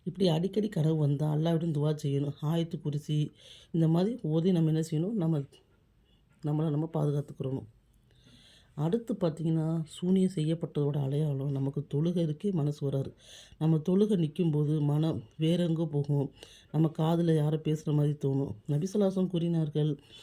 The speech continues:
"ஷைத்தான் தொழுகையில் உங்கள் கவனத்தை திருப்புவான்." புகாரில அ-, அறுநூத்தி எட்டாவது ஹதீஸா இடம்பெற்றிருக்கு. ஆனால் தொழுகைக்கு முன் ஒலு, ஒலு செய்யும்போது,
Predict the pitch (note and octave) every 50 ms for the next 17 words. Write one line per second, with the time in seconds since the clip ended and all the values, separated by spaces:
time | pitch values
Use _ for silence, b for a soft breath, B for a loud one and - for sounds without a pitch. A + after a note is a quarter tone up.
0 | B B B B B - - - D#3+ F3 F3 - - G3+ F#3+ G3+ G3 E3+ D#3 D#3+
1 | E3 E3+ E3+ E3+ E3+ D#3+ D#3+ D3 D#3 D3+ D3 D3 D3 D#3 D#3+ D#3+ D3+ - D#3+ D#3
2 | - D3 C#3+ C#3+ - C#3+ C#3 C#3 C#3+ C#3+ C3 C#3+ C#3+ C#3+ - D#3+ E3 D3+ D3+ -
3 | F3 E3+ D3 C#3+ B2 D3+ C#3+ - B B B B B B B B B B B -
4 | D3+ D3+ E3+ F#3+ G#3 G#3+ G#3 G#3 - F3+ E3 D3 D3 - - E3+ D#3+ D#3+ D#3+ G3
5 | G#3 - D#3 C#3+ D#3 D3+ - E3 D3 C#3 E3 E3 D3 C#3+ - D#3+ - D3+ D3+ D3
6 | D3+ E3 E3 F#3 G#3 - - D3 D#3+ F#3 F#3 G3+ F#3 F#3+ - D#3+ D3 D3 D#3+ F#3+
7 | A#3 A#3 - D3+ C#3 C#3+ E3+ G3+ G3+ G3 - _ _ B B B B B B B
8 | - D#3+ E3 F#3 G#3 G#3 - F3+ E3 D#3 D#3 D#3 F3 G3+ A#3+ -